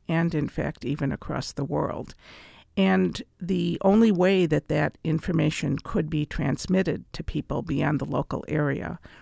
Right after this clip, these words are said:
was via the media. And in the aftermath of the nine eleven attacks, we saw that the more hours that people were exposed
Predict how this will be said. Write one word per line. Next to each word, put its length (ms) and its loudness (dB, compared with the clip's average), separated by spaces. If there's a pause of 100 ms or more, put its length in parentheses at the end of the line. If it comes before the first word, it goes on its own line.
(140)
was 200 0
via 260 -2
the 100 -6
media. 540 -4 (600)
And 120 6
in 100 6
the 160 4
aftermath 540 2
of 100 0
the 100 2
nine 220 2
eleven 380 -2
attacks, 640 -4
we 240 0
saw 600 2
that 300 -2
the 300 -2
more 520 4
hours 440 2 (160)
that 180 2
people 400 0
were 160 0
exposed 840 0